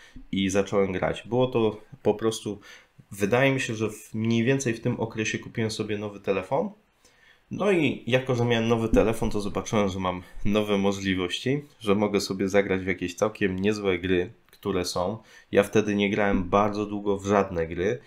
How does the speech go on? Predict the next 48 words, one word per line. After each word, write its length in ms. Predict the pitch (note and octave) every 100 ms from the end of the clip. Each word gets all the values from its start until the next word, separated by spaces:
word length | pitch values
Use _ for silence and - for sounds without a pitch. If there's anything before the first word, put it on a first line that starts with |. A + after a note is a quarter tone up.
| - - - -
e, 320 | G2+ G#2 G#2 G#2
i 220 | - C3+
stwierdziłem, 480 | - A#2+ A2+ A2+ G#2+
że 220 | G2+ G2
coś 180 | - G#2
sobie, 380 | - G2 F#2 E2+ - -
e, 300 | F#2+ F#2 F2+
coś 180 | G#2+ F#2+
sobie 260 | G2 F#2+
zacznę 360 | F#2 F#2 - E2+
grać. 380 | F2 C3 B2+ - - - -
No 140 | G3
i 240 | E3+ C#3 -
jako, 300 | B2 B2+ A#2
że 120 | G#2+
zawsze 320 | A2 A2 -
lubiłem 400 | G#2 G2+ A2 G2+
właśnie, 440 | F#2+ F#2 F#2+ F2 E2+ -
że 180 | G2 F#2+
tak 180 | G2 -
powiem, 320 | G2+ G2 F#2
te 120 | -
klimaty, 500 | G2 - A2 C#3 C#3+
które 300 | - F#2+ F#2+
są 220 | F#2+ G2 F#2
w 40 |
Rise 300 | F#2 F2+ F#2
of 80 | -
Kingdoms 500 | A2+ A2+ G#2 G2 -
i 80 | E2
strategie 500 | - F2+ A2+ A2+ G2+
i 60 |
tak 180 | F#2+ F2
dalej, 280 | F#2+ F#2+ -
to 120 | F2+
zainstalowałem 720 | F#2 F2+ - F2 E2+ F#2 F#2
sobie 300 | - F2+ E2 - - - - _ -
tą 200 | G2 G2
grę. 260 | G2 A2+ C3+
Wtedy 300 | - C3 C3
myślałem, 340 | B2 B2+ B2
że 80 | A#2
ona 180 | A#2 A2+
zupełnie 420 | A2+ B2 B2 A2+
na 140 | A2
czym 180 | - A2+
innym 340 | B2 A#2 A2
polega. 520 | A2 G2+ E2+ F2+ A2+